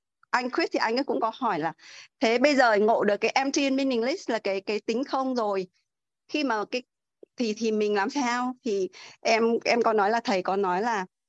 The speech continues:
khi mà họ, khi nhận được cái đó rồi thì mình là, mình có thể là bất cứ gì. Thì cái mà em, em chỉ biết đến đấy thôi ạ.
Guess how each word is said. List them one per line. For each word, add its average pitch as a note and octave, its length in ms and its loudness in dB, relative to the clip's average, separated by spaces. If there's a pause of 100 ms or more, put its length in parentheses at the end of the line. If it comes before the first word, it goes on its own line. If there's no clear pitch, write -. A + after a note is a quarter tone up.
(120)
khi B3+ 140 -2
mà G#3+ 120 -2
họ, F3+ 380 -4
khi A#3 140 -4
nhận A3+ 220 0
được F#3 140 -2
cái A#3 100 -4
đó G#3 220 -2
rồi G#3+ 160 -2
thì G#3 100 -6
mình F#3 260 -2
là, F3 180 -2 (100)
mình G3+ 280 -2
có G3 120 -2
thể G#3+ 200 -4 (340)
là F#3+ 200 0
bất A#3+ 240 -6
cứ A3+ 180 2
gì. A3+ 280 0 (1600)
Thì A3 80 -2
cái G3 300 0
mà C#4 120 0
em, G#3+ 340 -4
em A#3 160 -2
chỉ - 120 0
biết A3+ 180 -2
đến A3 180 0
đấy G#3 240 0
thôi C#4 100 0
ạ. - 240 -4